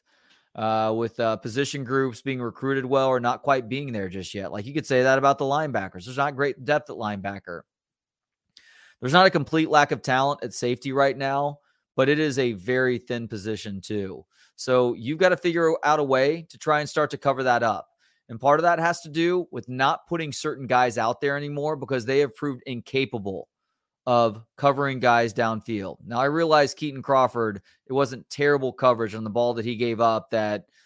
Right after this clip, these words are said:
at first we thought it was a touchdown, and then it turned into a first and goal from the one. That was essentially a touchdown. That was okay coverage. It was a better throw and catch. But, uh, Keaton Crawford is one of those guys who probably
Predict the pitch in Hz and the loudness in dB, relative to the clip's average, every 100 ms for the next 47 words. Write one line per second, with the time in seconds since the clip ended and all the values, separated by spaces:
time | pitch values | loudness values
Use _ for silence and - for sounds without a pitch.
0 | _ _ _ 123 - 170 160 147 156 147 | _ _ _ -14 -4 -2 -2 2 4 6
1 | 147 135 - 147 139 - 143 135 135 127 | 4 0 2 4 4 2 4 4 4 0
2 | 127 123 - 135 127 127 120 - 127 120 | -4 -8 -8 -6 -4 -2 -2 0 -4 -4
3 | 123 120 117 - 113 110 113 113 127 156 | -2 0 0 -2 -6 -4 -2 0 0 -2
4 | 135 117 - 120 117 113 92 104 98 - | -2 -6 -8 -8 -6 -8 -4 -4 -6 -8
5 | 92 87 156 165 - 175 165 156 - 135 | -12 -8 -6 -6 -2 0 2 2 4 4
6 | 131 131 127 113 107 120 120 113 123 120 | 4 2 0 -4 0 2 2 0 0 2
7 | 113 113 110 104 110 98 92 - - _ | 2 -2 -6 -8 -6 -6 -6 -14 -16 _
8 | _ _ _ _ _ 110 107 117 110 160 | _ _ _ _ _ -2 0 0 -2 -4
9 | 156 160 147 139 135 120 127 123 120 104 | 0 6 6 6 2 0 0 0 0 2
10 | 113 113 - 113 113 _ 135 131 131 123 | 0 0 -4 -6 -8 _ 2 2 2 0
11 | 120 117 110 | 0 -2 -6